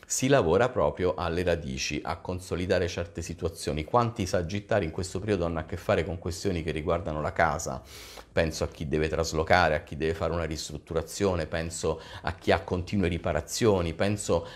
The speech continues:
a chi più simbolicamente si sta dando da fare per tenere unita una famiglia, per abbassare certi conflitti, per accorciare certe distanze.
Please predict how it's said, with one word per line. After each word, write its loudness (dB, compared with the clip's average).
a -4
chi 0
più -4
simbolicamente 2
si -8
sta -2
dando 4
da 6
fare 6
per -2
tenere -4
unita -2
una -4
famiglia, 2
per 0
abbassare 0
certi -2
conflitti, 0
per 0
accorciare 0
certe -4
distanze. 0